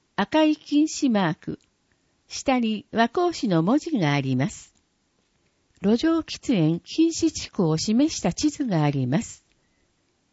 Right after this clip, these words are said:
ピンク色の道路などは路上喫煙禁止地区です。禁止地区は、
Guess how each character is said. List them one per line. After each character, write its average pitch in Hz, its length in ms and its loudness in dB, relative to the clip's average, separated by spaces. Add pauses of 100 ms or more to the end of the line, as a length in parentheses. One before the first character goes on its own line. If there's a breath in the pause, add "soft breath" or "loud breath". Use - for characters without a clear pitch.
ピ 302 140 4
ン 339 60 -2
ク - 180 0
色 269 220 2
の 233 160 2
道 262 200 2
路 185 180 0
な 156 140 2
ど 147 140 0
は 139 260 -2
路 190 200 0
上 320 220 0
喫 - 340 -6
煙 156 240 2
禁 311 280 2
止 302 240 -4
地 - 180 -12
区 - 140 -2
で 127 120 -2
す。 - 320 -14 (760)
禁 311 240 4
止 320 200 0
地 - 180 -8
区 180 160 -2
は、 143 200 -2